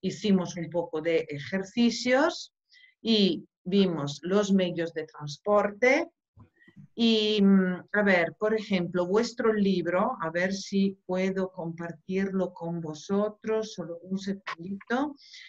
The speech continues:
Vuestro libro también ponía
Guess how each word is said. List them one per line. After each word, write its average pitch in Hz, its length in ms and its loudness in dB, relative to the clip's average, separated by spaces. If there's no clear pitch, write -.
Vuestro 240 440 0
libro 190 680 0
también 170 680 0
ponía 202 680 2